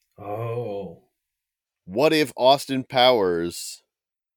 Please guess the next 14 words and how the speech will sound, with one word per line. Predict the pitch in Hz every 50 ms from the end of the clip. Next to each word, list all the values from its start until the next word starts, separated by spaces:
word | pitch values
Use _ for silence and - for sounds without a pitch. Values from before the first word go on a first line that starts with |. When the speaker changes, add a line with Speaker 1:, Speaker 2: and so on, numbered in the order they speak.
| _ _ _ _ _ _ _ _ _
Speaker 2:
flew | _ - - - 131 131 135 135
a | 123 107
plane | _ - - 139 135 131 131 127 120
in | 110 113 110
reverse | 104 101 98 92 82 80 107 117 107 98 90 90 - - - - - - _ _ _ _ _ _ _ _ _ _ _ _ _ _ _ _ _ _ _ _ _ _ _
over | 87 113 120 123 104 101 110 104 101 95 90
Ground | 92 117 110 104 104 110 110
Zero | 110 117 107 107 104 101 95 92 92 82 64
<laughs> |
and | 98 104 - _ - 135 113 - _ -
the, | 165 - - - 151 - 104 _ _ _ - - - _
the | - 135 127
towers | - - 147 135 120 123 123 120 117 113 107 98
reformed | 98 107 117 127 120 - - - 127 120 117 117 110 107 98 92 92 87 82